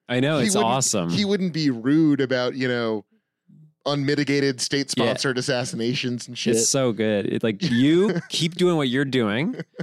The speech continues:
Speaker 1: and hopefully these meanies will stop yelling at you about it.
Speaker 2: It is everyone else who is wrong.
Speaker 1: Yeah.
Speaker 2: Uh, yeah. So,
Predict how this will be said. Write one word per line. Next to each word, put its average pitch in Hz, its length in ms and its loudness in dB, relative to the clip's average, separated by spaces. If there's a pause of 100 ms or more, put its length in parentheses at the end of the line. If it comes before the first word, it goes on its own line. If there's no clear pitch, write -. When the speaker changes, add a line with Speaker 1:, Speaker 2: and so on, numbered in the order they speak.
(140)
Speaker 1:
and 113 120 -2
hopefully 120 380 0
these 117 240 2
meanies 120 680 2
will 110 100 -2
stop 131 340 -2
yelling 117 400 0
at 90 220 -6
you 101 120 0
about 78 320 -8
it. 82 160 -12
Speaker 2:
It 147 100 0
is 139 140 0
everyone 147 420 -2
else 104 320 -4
who 120 140 0
is 107 140 -4
wrong. 92 320 -6 (200)
Speaker 1:
Yeah. - 260 -12
Speaker 2:
Uh, 131 220 -2
yeah. 123 360 -2
So, 143 500 0